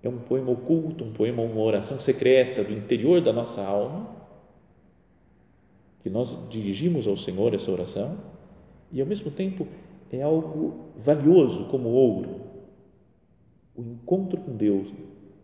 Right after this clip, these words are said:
o saber que nós estamos na presença dEle, que Ele olha para nós. Que esse salmo seja uma oração profunda, que vem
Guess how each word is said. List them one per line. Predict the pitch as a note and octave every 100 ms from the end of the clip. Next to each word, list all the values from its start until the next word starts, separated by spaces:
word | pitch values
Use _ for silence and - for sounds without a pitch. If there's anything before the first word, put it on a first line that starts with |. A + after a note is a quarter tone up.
| _ _ _ _ _ _ -
o |
saber | G#2+ B2+ A2 E3
que | F3+ D3+
nós | D#3
estamos | B2 - F3 F#3 E3+ - - -
na | A#2 D#3
presença | E3 C3+ A#2 D3+ C#3+ G2+
dEle, | A2 A2+ G#2
que | -
Ele | C#3+ - - - - - - - -
olha | - E3+ C#3+
para | - G2
nós. | F2+ F2+ E2+ - - - - - - _ - - _ - - - - - _ _ _ - - - - _
Que | -
esse | C3+ B2+
salmo | - D#3+ G#3 D#3
seja | - F3+ E3+ D3 - - - - - - -
uma | C3+ C#3 -
oração | C3 A2+ A2+ - D3+ C#3+ - -
profunda, | - - - G3 C3+ - C#2+ A1+ - -
que | A2
vem | G#2 D3 D3+ D#3 -